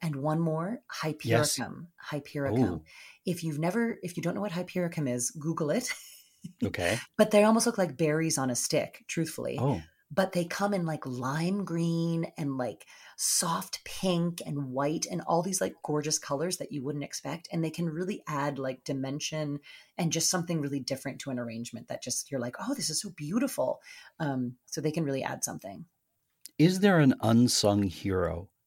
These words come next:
Speaker 2: in the
Speaker 1: <gasps>
Speaker 2: flower arranging world?
Speaker 1: What is the uns-, I think it's greenery in general.
Speaker 2: Okay.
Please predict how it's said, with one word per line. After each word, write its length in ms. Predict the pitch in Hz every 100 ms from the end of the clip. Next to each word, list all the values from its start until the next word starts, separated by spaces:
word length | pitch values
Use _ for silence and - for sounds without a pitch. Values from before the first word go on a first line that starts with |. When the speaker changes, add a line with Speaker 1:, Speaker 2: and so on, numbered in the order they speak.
| _ _
Speaker 2:
in 180 | 110 101
the 220 | 90 90 -
Speaker 1:
<gasps> 120 | -
Speaker 2:
flower 500 | - 101 95 95 95
arranging 680 | 95 90 92 87 98 95 82
world? 460 | 82 82 82 82 - _ _ _ _ _ _ _ _ _ _ -
Speaker 1:
What 260 | - 170 -
is 120 | -
the 140 | - -
uns-, 340 | 170 185 175 - _ -
I 200 | 196 277
think 220 | 311 285
it's 160 | -
greenery 680 | - 170 190 196 151 117 - - _
in 160 | 185 170
general. 500 | 160 156 135 113 147
Speaker 2:
Okay. 240 | 165 -